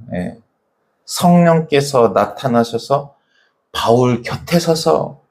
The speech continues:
옆에 서서, "담대하라. 내가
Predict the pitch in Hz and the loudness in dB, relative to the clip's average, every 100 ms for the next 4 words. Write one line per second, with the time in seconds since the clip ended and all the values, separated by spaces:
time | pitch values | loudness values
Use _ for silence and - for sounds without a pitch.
0 | _ 113 127 127 156 143 131 - 156 143 | _ 2 2 2 0 2 -2 0 0 0
1 | - _ _ _ _ _ _ - - - | -6 _ _ _ _ _ _ -20 -16 -4
2 | 95 95 92 92 92 87 65 50 - - | 0 4 4 2 2 0 0 -2 -4 -8
3 | - - _ _ _ _ - 98 98 95 | -14 -20 _ _ _ _ -2 0 2 2
4 | 85 160 | 0 -2